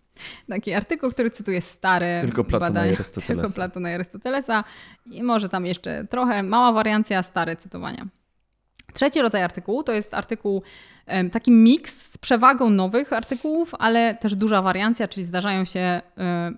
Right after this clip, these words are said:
Speaker 1: te stare artykuły. E, i czwarty, który jest taki, powiedzmy, trochę starych, trochę nowych, właściwie nieważne,
Speaker 2: Taki
Speaker 1: taki
Speaker 2: symetrysta.
Speaker 1: taki symetrysta, dokładnie.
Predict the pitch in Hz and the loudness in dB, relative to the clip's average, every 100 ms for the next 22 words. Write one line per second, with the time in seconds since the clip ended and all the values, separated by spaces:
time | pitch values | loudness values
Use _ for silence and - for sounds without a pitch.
0 | - - 175 - 160 - - - 208 294 | -10 -6 -6 -4 -6 -6 -10 -12 -6 -4
1 | 392 - _ - - - - 208 - 277 | -6 -10 _ -20 -20 -20 -8 -6 -4 -8
2 | - 277 277 269 - 226 214 202 - 202 | 0 2 2 -2 -4 -2 -2 -4 -4 -4
3 | 196 - 226 226 208 202 185 - _ _ | -4 -10 -8 -6 -4 -4 -4 -8 _ _
4 | _ 262 277 262 - 240 240 233 220 220 | _ 0 0 0 0 0 0 -2 -4 -2
5 | 214 202 202 196 220 226 233 240 226 214 | -4 -4 -2 -4 -2 -2 -2 0 2 2
6 | 202 202 196 185 180 - 196 220 202 180 | 2 0 0 -2 -2 -6 -4 0 0 0
7 | 170 - - 220 220 - 185 170 - - | -2 -4 -6 -4 -4 -4 -6 -6 -8 -14
8 | - 190 - 220 | -14 -14 -10 -12